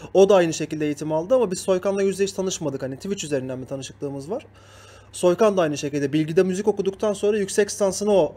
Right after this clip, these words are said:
o tam da benim arkadaşım, e, dört yıllık fakültesini, e, Amsterdam'da okumuştu. Soykan bilgide müzik okuduktan sonra, e, s-, e, soundtrack üzerine, yani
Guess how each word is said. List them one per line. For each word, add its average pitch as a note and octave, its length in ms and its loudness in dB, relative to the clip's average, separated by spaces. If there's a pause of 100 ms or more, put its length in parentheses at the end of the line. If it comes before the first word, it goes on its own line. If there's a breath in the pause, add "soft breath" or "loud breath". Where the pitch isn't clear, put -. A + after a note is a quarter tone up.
o D3 160 -2
tam F3+ 240 0
da D#3 100 -2
benim E3 160 2
arkadaşım, F#3+ 400 -2
e, E3+ 280 4 (260)
dört F#3+ 200 4
yıllık F#3 180 -2
fakültesini, F#3 600 -2 (100)
e, C#3+ 60 -4
Amsterdam'da C#3 760 -2
okumuştu. D3 400 -10
Soykan G3 480 -2
bilgide E3+ 300 0
müzik G3 240 0
okuduktan F3+ 480 -4
sonra, A3+ 380 -6 (600 loud breath)
e, E3+ 260 4 (640)
s-, F#3 300 2
e, D#3+ 340 4
soundtrack G#3 420 2
üzerine, D#3+ 340 2
yani D3+ 320 0